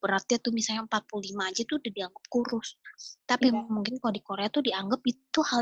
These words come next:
Speaker 1: yang biasa, ataupun mungkin ada beberapa yang mikir kelebihan berat badan.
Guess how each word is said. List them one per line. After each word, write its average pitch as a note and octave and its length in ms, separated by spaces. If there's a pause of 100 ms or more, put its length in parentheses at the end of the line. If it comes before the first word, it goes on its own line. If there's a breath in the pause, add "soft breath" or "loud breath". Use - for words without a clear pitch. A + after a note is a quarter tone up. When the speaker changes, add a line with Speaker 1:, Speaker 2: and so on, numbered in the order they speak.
Speaker 1:
yang G3+ 120
biasa, F#3 400
ataupun G#3 480
mungkin A3+ 440
ada G#3+ 240
beberapa G#3 320
yang B3+ 80
mikir A#3 280
kelebihan G3+ 400
berat F#3 200
badan. F#3+ 240